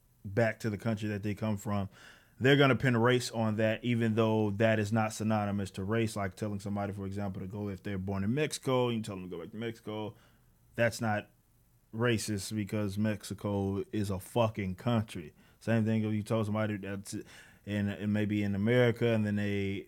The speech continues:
uh, they were from Canada, and you <laughs> say, "Go fuck back to Canada." That wouldn't be racist because Canada is a goddamn country. But that's neither here nor there. I just thought that it was funny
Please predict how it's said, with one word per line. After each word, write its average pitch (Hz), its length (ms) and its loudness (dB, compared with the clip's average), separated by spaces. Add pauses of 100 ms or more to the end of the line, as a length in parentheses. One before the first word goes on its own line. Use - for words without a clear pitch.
uh, 92 440 -10
they 98 100 -6
were 101 80 -4
from 104 180 -10
Canada, 127 380 2
and 113 120 4
you 113 60 2
<laughs> - 0 -
say, 127 260 2
"Go 110 300 2
fuck 107 440 -4
back 110 220 0
to - 60 -20
Canada." 110 440 2 (920)
That 110 220 2
wouldn't 113 180 4
be 110 100 4
racist 110 460 2
because 104 380 0 (180)
Canada 113 340 4
is 98 140 2
a 98 60 0
goddamn 104 580 4
country. 95 440 -2
But 104 240 0 (280)
that's 113 240 0
neither 110 220 4
here 113 140 6
nor 98 180 0
there. 107 240 2 (340)
I 160 460 6 (1200)
just 131 260 2
thought 131 220 6
that 127 100 4
it 120 60 4
was 113 180 0
funny 123 460 2